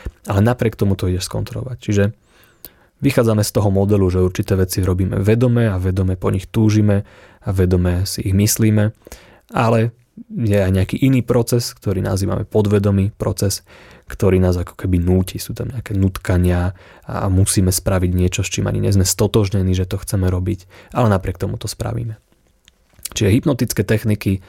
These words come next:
hovoria presne na túto časť mysle prostredníctvom jazyka, pretože empiricky v histórii sme prišli na to, že keď hovoríme na ľudí, a, tak ich vieme nejakým spôsobom ovplyvniť.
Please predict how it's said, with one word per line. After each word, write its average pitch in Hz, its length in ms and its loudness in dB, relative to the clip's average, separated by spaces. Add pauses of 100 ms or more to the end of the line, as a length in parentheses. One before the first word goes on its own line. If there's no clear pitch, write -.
(580)
hovoria 107 460 2
presne 98 340 0
na 87 80 2
túto 107 300 0
časť 95 260 0
mysle 131 380 -2 (1040)
prostredníctvom 92 560 0
jazyka, 92 420 0 (160)
pretože 104 480 -6 (160)
empiricky 101 800 0 (340)
v 104 140 -10
histórii 92 440 0
sme 92 160 0
prišli 95 280 -2
na 87 40 0
to, 92 120 -4
že 92 120 -4
keď 95 160 -2
hovoríme 95 440 2
na 90 160 0
ľudí, 92 360 0 (580)
a, - 240 -14
tak 92 160 -2
ich 92 120 0
vieme 92 200 4
nejakým 87 260 -4
spôsobom - 460 -4
ovplyvniť. 98 560 0